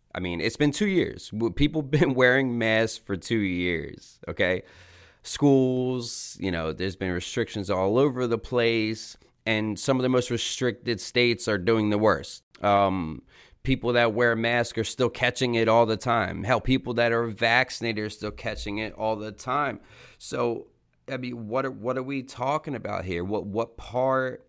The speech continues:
don't you agree? And you don't have to agree with me. I just need more because I wanna, I would love to get people to, uh, see where I'm coming from. You know, I, I, I'm glad he actually sat through the whole thirty-five minutes, but,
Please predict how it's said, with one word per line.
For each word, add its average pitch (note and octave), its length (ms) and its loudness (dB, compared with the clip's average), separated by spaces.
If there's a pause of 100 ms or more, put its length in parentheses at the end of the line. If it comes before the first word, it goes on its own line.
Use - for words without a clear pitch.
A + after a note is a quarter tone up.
(100)
don't A#2+ 380 -2
you C3 80 -4
agree? C3 240 -4
And C3+ 140 2
you D#3 60 2
don't F3 160 2
have C3+ 320 -4
to A2+ 100 -4
agree G2+ 460 -2
with B2+ 220 -4
me. F#2+ 120 -2
I G#2+ 140 2
just B2 220 -6
need C#3+ 340 0
more A2+ 760 -2
because A2+ 400 0
I A2+ 260 6
wanna, C3+ 540 2 (180)
I - 120 2
would D#3+ 200 6
love C#3 380 6
to - 160 -6
get G#2+ 340 -2
people G2 440 -4
to, F2+ 540 -4 (500)
uh, F2 360 2 (200)
see - 420 -6
where E3 180 2
I'm E3+ 120 0
coming F3 280 2
from. - 360 -4 (460)
You C3+ 120 2
know, C3 240 6
I, C3+ 220 2
I, C3+ 280 0
I'm C#3+ 140 2
glad B2+ 340 4
he B2+ 460 -4
actually A#2+ 520 -2
sat G#2+ 440 -4
through A#2 120 -4
the G#2+ 80 0
whole A2 160 2
thirty-five G2 540 0
minutes, D#3+ 460 0
but, A2+ 440 2